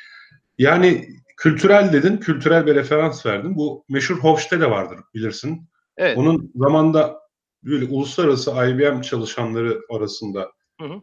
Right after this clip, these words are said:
Speaker 1: yaptığı ve daha sonra tabii genişlettiği, yani orada küçük bir örneklemle başlamıştı ama
Speaker 2: Karakter
Speaker 1: daha sonra da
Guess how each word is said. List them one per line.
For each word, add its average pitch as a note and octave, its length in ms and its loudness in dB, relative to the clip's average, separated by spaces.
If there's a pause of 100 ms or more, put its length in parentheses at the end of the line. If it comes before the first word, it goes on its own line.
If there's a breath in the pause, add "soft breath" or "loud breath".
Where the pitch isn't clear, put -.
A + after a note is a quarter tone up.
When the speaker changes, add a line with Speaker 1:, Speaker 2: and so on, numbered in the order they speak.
Speaker 1:
yaptığı A2 680 -2
ve A#2 140 0
daha B2+ 180 6
sonra A#2 280 2
tabii A#2+ 240 2
genişlettiği, A2 680 0
yani G#2+ 200 -4
orada B2 180 4
küçük - 260 -4
bir C#3 40 4
örneklemle B2 480 2
başlamıştı F#2+ 440 -2
ama G3 60 6
Speaker 2:
Karakter A2 220 4
Speaker 1:
daha - 140 6
sonra B2 300 2
da B2 240 -2